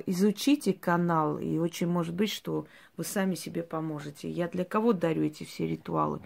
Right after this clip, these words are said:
Для вас же, чтобы вы с помощью этих работ меняли свою жизнь.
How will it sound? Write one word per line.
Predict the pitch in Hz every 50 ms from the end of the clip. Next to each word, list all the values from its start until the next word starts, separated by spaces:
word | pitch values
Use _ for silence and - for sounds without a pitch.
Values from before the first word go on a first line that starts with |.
| - - - - _ -
Для | 180 175 180 196 190
вас | 190 202 202 185 165
же, | 151 151 151 156 156 147 - - - _ _ _
чтобы | _ - - - 170 165 175 175
вы | 170 208 247
с | 233 -
помощью | - - 185 175 170 160 - 170 165
этих | - 170 170 -
работ | 170 160 170 190 233 233 -
меняли | 165 160 156 160 170 170 170 165
свою | - - - 160 156 156 156
жизнь. | 160 160 160 151 - -